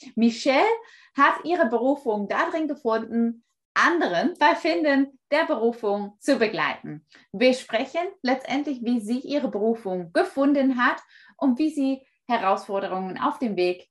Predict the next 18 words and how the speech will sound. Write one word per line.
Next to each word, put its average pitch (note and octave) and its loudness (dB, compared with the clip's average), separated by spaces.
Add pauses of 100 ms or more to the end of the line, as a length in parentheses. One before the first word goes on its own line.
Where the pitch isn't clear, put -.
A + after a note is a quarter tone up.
gemeistert E3 -4
hat. - -12 (640)
Aber C4+ 4
nicht F#4 0
nur F4+ 4
das, C#4+ 4 (280)
wir C4 0
sprechen C#4 -6
auch A#3 0
über A3+ -2
ihr G3+ 0
Privatleben D4+ -2
und A#3 2
wie B3+ 0
sie A3+ -4
Beruf B3 2
und C#4+ -2
Privat G#3 2